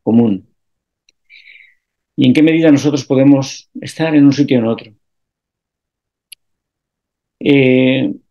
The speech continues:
el regalo es muy grande, claro. Cuando vemos la nota clave de Tauro, de Huesac, de Veo y cuando el ojo está abierto todo es luz, pues es una gran promesa. Y el ojo se abre y todo es luz, es como esta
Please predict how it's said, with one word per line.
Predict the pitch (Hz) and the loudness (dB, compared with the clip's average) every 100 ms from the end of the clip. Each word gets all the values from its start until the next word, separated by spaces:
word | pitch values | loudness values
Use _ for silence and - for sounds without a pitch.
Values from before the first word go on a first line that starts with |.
| _ _ _ _ _ _ _ _ - | _ _ _ _ _ _ _ _ -6
el | 135 | -2
regalo | 135 180 | 0 0
es | 175 | 2
muy | 160 143 | 2 2
grande, | 165 160 131 | 2 2 0
claro. | 156 151 120 | -2 -2 -2
Cuando | 131 127 | -2 -2
vemos | 147 165 | -2 0
la | 156 | 0
nota | 151 151 | 0 0
clave | 151 151 143 | 0 0 0
de | 131 | -4
Tauro, | 131 147 143 135 143 _ _ - | -2 0 0 -2 -8 _ _ -14
de | 113 | -6
Huesac, | 107 117 156 143 139 - _ _ _ _ _ - | -4 -2 -2 -2 -4 -16 _ _ _ _ _ -10
de | 110 123 117 | -6 -2 -2
Veo | 117 156 143 127 | 0 2 2 0
y | |
cuando | 127 117 | -2 -2
el | 131 | -2
ojo | 143 | -2
está | 139 143 | -4 0
abierto | 139 143 - 123 | 2 0 -2 -6
todo | 131 127 | -2 0
es | 120 | 0
luz, | 117 139 147 - _ _ _ _ _ _ _ _ _ _ _ | 0 -2 -2 -20 _ _ _ _ _ _ _ _ _ _ _
pues | - 110 | -8 -4
es | 135 143 | 0 0
una | 123 | 0
gran | 135 127 | 0 -2
promesa. | 110 123 147 95 - _ _ _ _ _ _ _ _ _ _ | -2 -2 -2 -6 -18 _ _ _ _ _ _ _ _ _ _
Y | 143 | -6
el | 135 | -4
ojo | 147 | -4
se | 151 139 | 0 0
abre | 147 151 | 2 2
y | 143 | 2
todo | 147 139 | 0 -2
es | 117 | -2
luz, | 156 143 | -4 -4
es | 123 | -6
como | 139 139 | -4 -4
esta | 143 127 117 110 | -2 -4 -4 -10